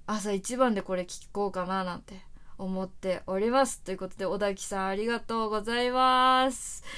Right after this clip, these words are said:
えー、今日もですね、早いもので、えー、そろそろ終わりのお時間なんですけれども、えー、お楽しみいただけましたでしょうか？この番組は、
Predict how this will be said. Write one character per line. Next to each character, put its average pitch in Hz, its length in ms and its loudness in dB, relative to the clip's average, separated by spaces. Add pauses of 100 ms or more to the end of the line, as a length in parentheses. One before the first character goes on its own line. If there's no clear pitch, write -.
(420)
え 302 680 8
ー、 226 140 -2
今 294 180 10
日 254 40 8
も 240 100 4
で 226 140 6
す 220 140 -4
ね、 220 140 2
早 220 280 6
い 226 60 6
も 220 160 2
の 214 120 4
で、 196 300 4
え 185 160 2
ー、 180 40 2
そ 190 180 -2
ろ 185 100 2
そ 180 160 -2
ろ 175 140 2
終 180 80 4
わ 190 100 4
り 196 100 2
の 202 120 0
お 202 40 0
時 202 200 -2
間 214 200 0
な 220 120 2
ん 220 60 0
で 233 100 0
す 226 100 -6
け 226 140 0
れ 214 100 2
ど 214 140 0
も、 311 280 4
え 180 160 -2
ー、 175 80 -2
お - 20 -18
楽 180 180 -2
し 175 120 -6
み 175 60 -6
い 170 40 -8
た 214 100 -2
だ 240 100 2
け 240 120 0
ま 233 140 4
し 240 80 0
た 240 120 0
で 220 100 0
し - 140 -2
ょ 208 60 -2
う 196 40 -6
か？ 294 220 6 (260)
こ 285 100 4
の 349 140 6
番 311 260 6
組 233 280 4
は、 269 200 6